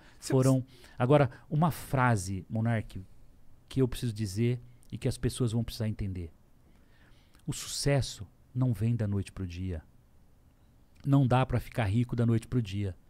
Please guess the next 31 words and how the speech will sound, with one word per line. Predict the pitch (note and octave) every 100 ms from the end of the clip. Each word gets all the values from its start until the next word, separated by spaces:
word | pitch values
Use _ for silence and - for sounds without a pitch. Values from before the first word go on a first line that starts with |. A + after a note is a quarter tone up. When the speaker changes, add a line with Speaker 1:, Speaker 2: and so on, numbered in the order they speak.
| - - - - -
Speaker 2:
Sabe | - C#3
quantos | D3 C3 A2
anos | C3 A2+
eu | A#2
levei | A2 A2+
pra | A#2+
pre-, | G#2+ G#2+
pegar | - G#2 A2
o |
primeiro | G#2+ G#2+ C3+
cheque | C3 A#2+ A2 G#2+
lá | G#2+
de | G2+ F#2 G2 F#2 E2+ - -
duzentos | G#2+ B2 A#2
milhões, | A2+ A2 A2+ B2+ C3+
que | - B2
sobrou | - A#2+ G#2+ A2+
setenta | A2+ - B2+ A#2+ A2+
líquido | G#2+ C3+ - G#2
no | G#2+
bolso? | C3+ D3+ - - - - - - - - -
Dezenove | G#2 D3 A2 B2+ A#2+ A2+ A2+ G2
anos. | F#2 E2+ F2
Eu |
fundei | G2 A2 G#2+ A2
a |
empresa | G#2+ G#2 G2+
em | G#2
noventa | G#2 F2+ G2 G2 B2
e | B2 B2+
um | F#3+